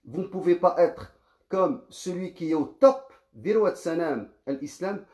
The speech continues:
au moins qu'on soit pas, wal iyadu billah, de ceux qui ne vivent que pour dunya.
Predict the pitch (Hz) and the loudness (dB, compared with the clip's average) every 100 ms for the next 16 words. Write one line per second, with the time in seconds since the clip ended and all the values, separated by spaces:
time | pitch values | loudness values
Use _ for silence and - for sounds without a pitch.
0 | _ - 269 277 277 240 180 170 165 - | _ 0 4 4 6 6 4 -2 -6 -4
1 | 135 - 165 139 123 131 127 120 120 117 | -2 -2 -2 -2 -2 -4 -6 -8 -8 -6
2 | 147 - - _ _ 110 131 131 151 143 | -6 -6 -14 _ _ -8 -6 -4 -6 -8
3 | 135 135 131 104 196 214 - _ - 139 | -2 0 0 0 -4 -4 -10 _ -8 -6
4 | - 143 98 87 117 107 92 | -4 -4 -6 -6 -4 -2 -4